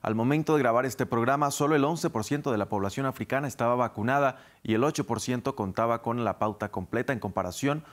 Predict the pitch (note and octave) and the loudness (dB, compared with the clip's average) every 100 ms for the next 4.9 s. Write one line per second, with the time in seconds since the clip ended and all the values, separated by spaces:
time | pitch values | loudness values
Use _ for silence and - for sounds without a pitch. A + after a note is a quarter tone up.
0 | - - C3+ A2+ G#2 A2+ A2 G#2+ - F#2+ | -12 -4 -2 -2 -2 -4 -4 -4 -6 -8
1 | - G#2+ G2+ A2 A2 G#2+ F#2+ - G#2+ G#2+ | -4 -4 -2 0 0 -2 -6 -4 -4 -4
2 | - - - _ - B2+ B2+ B2+ - G#2 | -8 -18 -20 _ 0 0 2 0 0 -2
3 | G#2 A2 - G2 F#2+ F#2+ C3+ C#3 - G2+ | -2 -2 -2 -2 -2 -2 -2 -2 -2 -2
4 | F#2 F#2 F#2 F#2+ G2 A2+ C3+ - F2+ | -2 -4 -4 -2 0 0 -2 -2 -10